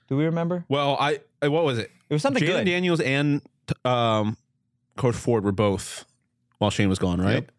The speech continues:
Speaker 3: they left. The
Speaker 2: Wasn't,
Speaker 3: ol-
Speaker 1: But the
Speaker 2: wasn't,
Speaker 1: last
Speaker 2: uh,
Speaker 1: time you were
Speaker 2: Jalen
Speaker 1: gone,
Speaker 2: Graham?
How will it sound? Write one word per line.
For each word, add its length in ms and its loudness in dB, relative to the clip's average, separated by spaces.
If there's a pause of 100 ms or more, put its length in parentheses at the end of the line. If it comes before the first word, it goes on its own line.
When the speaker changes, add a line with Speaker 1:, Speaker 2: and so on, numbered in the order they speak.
Speaker 3:
they 100 -4
left. 340 0 (360)
The 60 -2
Speaker 2:
Wasn't, 240 0
Speaker 3:
ol- 60 0
Speaker 1:
But 60 -2
the 60 -4
Speaker 2:
wasn't, 260 -2
Speaker 1:
last 120 0
Speaker 2:
uh, 180 0
Speaker 1:
time 160 0
you 120 0
were 80 0
Speaker 2:
Jalen 60 0
Speaker 1:
gone, 80 0
Speaker 2:
Graham? 120 0